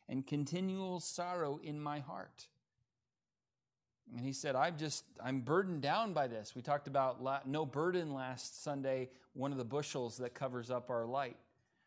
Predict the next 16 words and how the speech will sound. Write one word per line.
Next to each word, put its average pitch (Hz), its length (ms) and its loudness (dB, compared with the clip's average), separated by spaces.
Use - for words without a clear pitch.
Uh, 110 200 -4
this 120 340 -2
no 143 300 0
burden. 135 320 0
Well, 123 100 0
Paul 170 440 2
had 160 200 -2
a 131 60 -6
tremendous 170 720 -2
burden 123 380 -2
to - 120 -10
be 120 200 -2
a 117 40 0
light. 117 300 -2
And, 135 260 0
uh, 127 160 8